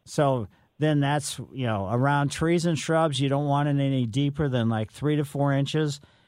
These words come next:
And around perennials and things along that line, you don't want it any deeper than one to two inches. So if you have to pull some of the old mulch off so it doesn't get too thick or deep, then that's what you're gonna need to do.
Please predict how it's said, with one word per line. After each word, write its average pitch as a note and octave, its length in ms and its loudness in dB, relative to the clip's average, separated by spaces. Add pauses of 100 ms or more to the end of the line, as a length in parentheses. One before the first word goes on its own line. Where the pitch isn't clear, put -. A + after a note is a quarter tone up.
(140)
And A2+ 100 0
around A2+ 320 2
perennials C#3 640 0
and A#2 180 -2
things C3+ 260 0
along A#2+ 340 0
that C3+ 240 -2
line, C#3 440 0 (360)
you B2 100 0
don't B2 180 0
want B2 200 2
it B2 40 0
any A#2 240 0
deeper A#2 360 -2
than G#2+ 200 0
one A2+ 200 0
to G2+ 80 -6
two C3+ 320 -2
inches. G2 440 -6 (360)
So B2 260 0
if A2+ 320 -2
you A2+ 140 -2
have B2+ 240 0
to C#3 100 -2
pull C#3 300 0
some C#3 260 0
of C3 80 0
the A#2+ 140 -2
old C3+ 280 2
mulch C3 400 -2
off C#3 380 0
so B2 300 -2
it G#2+ 80 -2
doesn't A#2+ 300 0
get A2+ 180 -6
too A#2+ 240 -2
thick C#3+ 360 -4
or A2+ 120 0
deep, C#3 360 -2 (480)
then A#2 120 2
that's A2+ 280 -2
what A2+ 160 -6
you're A2 140 -2
gonna G#2 160 0
need G2+ 280 -2
to G2 100 -8
do. F2+ 320 -6